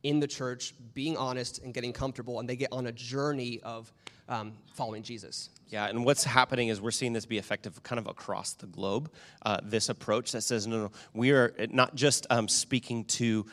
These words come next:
Speaker 2: uh, churchgoers, but how, how do you connect with people outside?" How many of you guys have people you know or love, um, that are disconnected from the church and from faith? Okay, that's a, that's a pretty good, uh, it, it sounds like a, a, a, a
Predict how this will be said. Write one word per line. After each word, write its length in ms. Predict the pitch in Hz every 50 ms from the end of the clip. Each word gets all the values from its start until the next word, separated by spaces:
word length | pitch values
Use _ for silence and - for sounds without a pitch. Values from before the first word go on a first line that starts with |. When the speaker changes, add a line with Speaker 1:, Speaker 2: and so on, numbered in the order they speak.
| - - -
Speaker 2:
uh, 260 | - 98 90 90 92 -
churchgoers, 680 | - - - 143 135 - - - 110 92 92 98 101 -
but 180 | - 107 - -
how, 160 | - - - - - - - -
how 140 | - 131
do 60 | 131 143
you 100 | 135 -
connect 320 | - 147 123 110 107 -
with 100 | - 101
people 220 | - 110 - -
outside?" 240 | 101 101 95 - 95 - - - -
How 80 | - 131
many 80 | 165
of 40 | 196
you 20 | 185
guys 120 | 160 -
have 100 | 160 127
people 260 | - 147 131 127 135
you 120 | 123 117 113
know 200 | 113 113 113 117
or 140 | 113 110
love, 340 | 107 110 104 101 107 113 113 - - - - -
um, 200 | - 117 117 110
that 160 | 104 117 113 101
are 100 | 110 113
disconnected 580 | 107 120 117 - - - 135 120 107 - 113
from 120 | 98 117 110
the 80 | 104
church 320 | 101 - - 104 104 - 107
and 100 | 101 -
from 140 | 104 98
faith? 340 | - - - - - - - - _ _ _ _ _ _ _ _ _ _ _ _ _ _ _ _ _ _
Okay, 180 | 127 131 117 98
that's 200 | 92 120 - -
a, 40 | 165 -
that's 200 | 110 131 131 -
a 60 | - 131
pretty 260 | - - 151 139 131
good, 240 | 120 139 131 123 123
uh, 120 | - 123 123 -
it, 160 | 135 135 -
it 60 | 131
sounds 240 | - 165 151 156 147
like 100 | 156 135
a, 160 | 135 117 107 - - - - -
a, 80 | - 117
a, 240 | 117 - - 123 - - -
a 220 | 123 120 113 107